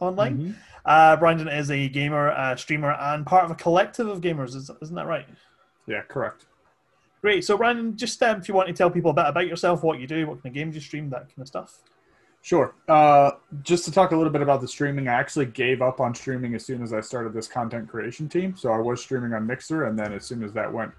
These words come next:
Speaker 2: kaplooey, um, I decided <laughs> to transfer over into this, and this is, uh, the content creation team is kinda my second time job. So I have a, a main job that I do in real life, and then this is my second part, and I wouldn't be able to handle that and streaming. So,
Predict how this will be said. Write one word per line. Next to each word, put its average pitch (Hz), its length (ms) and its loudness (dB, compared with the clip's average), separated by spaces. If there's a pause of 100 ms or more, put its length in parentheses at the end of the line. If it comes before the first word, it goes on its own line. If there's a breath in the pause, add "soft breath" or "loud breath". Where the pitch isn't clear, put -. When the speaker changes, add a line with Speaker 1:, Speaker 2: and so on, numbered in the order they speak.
Speaker 2:
kaplooey, 123 640 -4 (400 soft breath)
um, 110 280 4
I 107 60 0
decided 117 520 -2
<laughs> - 20 -4
to 170 500 0
transfer 139 580 -2
over 123 220 0
into 117 240 -6
this, 127 300 -4
and 113 120 -6
this 113 140 -8
is, 110 240 -12 (340 soft breath)
uh, 113 260 4
the 117 100 -4
content 143 420 -2
creation 131 400 0
team 110 300 -8
is 101 100 -12
kinda 107 460 -6
my 98 420 -6 (540)
second - 480 -6
time 113 340 -6
job. 107 380 0
So 113 120 -4
I - 40 -4
have 104 200 -6
a, 101 40 -6
a 104 200 -8
main 123 300 -4
job 120 240 2
that 117 100 0
I 113 60 2
do 117 200 -2
in 110 100 -4
real 127 160 2
life, 151 260 2
and 113 100 -4
then 104 140 -4
this 107 180 -4
is 107 120 -10
my 101 100 -6
second 113 340 -6
part, 110 200 -2
and 110 100 -8
I 107 40 -2
wouldn't 117 200 -4
be 120 60 -2
able 110 100 -2
to 101 80 -4
handle 107 300 -6
that 107 260 -4
and 104 100 -8
streaming. 104 440 -12
So, 101 300 -8